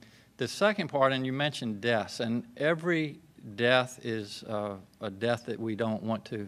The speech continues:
have happen, and so we, we take those seriously. And, and while we see high numbers, uh, the death rate has gotten lower, and the reason for that is because the increased number of cases is in younger people,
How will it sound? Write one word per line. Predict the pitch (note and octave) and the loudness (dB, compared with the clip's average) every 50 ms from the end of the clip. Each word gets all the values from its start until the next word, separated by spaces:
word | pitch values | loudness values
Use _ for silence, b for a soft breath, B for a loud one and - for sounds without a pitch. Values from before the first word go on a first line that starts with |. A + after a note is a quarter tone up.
| G2+ | -6
have | A#2 B2 G#2 F#2+ - | -4 -4 -4 -4 -2
happen, | A#2+ G#2+ G#2 G2 - - G2 F#2+ | -2 -2 -2 -2 -4 -6 -8 -8
and | G2 G2+ G2 | -8 -8 -8
so | - A#2+ A2+ | -6 -6 -4
we, | G#2+ A2+ A2+ G#2+ G2 | -2 -2 -4 -4 -4
we | - A#2 A2 | -6 -6 -6
take | G2+ - C3+ B2 A#2+ - | -4 -2 -2 -2 -2 -2
those | B2 A2 G2+ - | -6 -6 -6 -6
seriously. | - - B2 A#2+ A#2+ A#2 - - A#2 G#2+ G#2 A2 | -6 -4 -2 -2 -2 -4 -6 -6 -6 -4 -4 -2
And, | A2 A2 A2 - B B B B B B B B B | -2 -4 -4 -6 B B B B B B B B B
and | A#2+ A#2 A2+ | -4 -2 2
while | A2+ A#2+ A#2+ B2 A#2+ | 4 6 6 6 6
we | A#2+ A#2 | 4 0
see | - - - - C#3 C3+ C3 B2+ B2 A#2 - - B B B B | -2 -4 -4 0 0 2 2 0 -2 -4 -8 -14 B B B B
high | - - - C3+ C3+ C3 C3 | -20 -8 0 2 4 4 4
numbers, | A#2+ A#2 B2+ D3 D#3+ D3+ A2+ G#2+ G#2 G#2 G2+ - - B B B B B B B - D3 | 4 4 4 2 2 2 2 0 0 -2 -4 -8 -14 B B B B B B B -10 -4
uh, | A#2 G#2+ G#2+ G2+ - | -2 -2 -2 -4 -4
the | A2 A2+ | -6 -6
death | G#2 G2 A#2+ B2 C3+ C3+ C3 - | -4 0 4 4 4 4 2 0
rate | C3+ A#2+ A#2 A2 | 0 0 0 0
has | G2+ B2 A2+ G2 G2+ | -2 -4 -6 -4 -4
gotten | A2+ G#2+ G#2+ - G#2 G2+ G2+ | -2 -2 -2 -2 -2 -4 -2
lower, | A#2 C3 D3+ D#3+ C#3 A#2+ A2+ A2+ - - - _ _ - | 2 2 4 4 4 4 2 0 -2 -10 -20 _ _ -6
and | A#2+ A#2+ B2 B2+ A2+ - - | -4 -2 -2 -4 -6 -8 -8
the | C3 A#2+ B2 | -6 -4 -4
reason | A2+ A#2 C#3 D#3+ F3+ F#3 D#3+ - - A#2+ A#2 A#2 A#2+ - - - - | -2 0 0 2 2 0 -2 -4 -4 -4 -4 -4 -6 -10 -16 -20 -20
for | - - B2 A2+ | -10 -6 -4 -2
that | G2+ A2 A2 A2 G#2+ A2 | 0 2 2 2 2 0
is | A#2+ A2+ G#2 | -4 -6 -6
because | - - A#2+ - - A#2+ A#2+ A2+ A2+ - - - B B B B - - | -8 -8 -8 -4 0 0 2 2 0 -2 -8 -16 B B B B -20 -12
the | B2+ G#2+ A#2 A2+ A2+ A2 A2+ A2+ - - - - - | -6 -2 0 0 2 0 0 -2 -6 -10 -14 -12 -8
increased | C3 C3 D3 C#3 - - D3+ B2+ - - - | -6 -4 -4 -4 -2 -2 -2 -2 -4 -4 -2
number | C3+ B2+ B2 A2+ | -2 0 0 0
of | G#2+ F#2 - | -2 -2 -4
cases | - D#3 D3+ C#3+ C3 - B2+ A#2+ F#2 A2+ | -4 -4 -2 -2 -2 -4 -6 -8 -6 -6
is | A#2+ G#2+ G#2+ - | -8 -8 -6 -4
in | B2+ A#2 A2+ A2+ | -4 -2 -2 0
younger | A2+ A#2 A#2 A#2+ A2+ G#2+ G#2+ | 0 0 2 0 0 -2 -4
people, | - C3 B2 G#2+ - - - - | -4 -4 -6 -6 -6 -10 -16 -14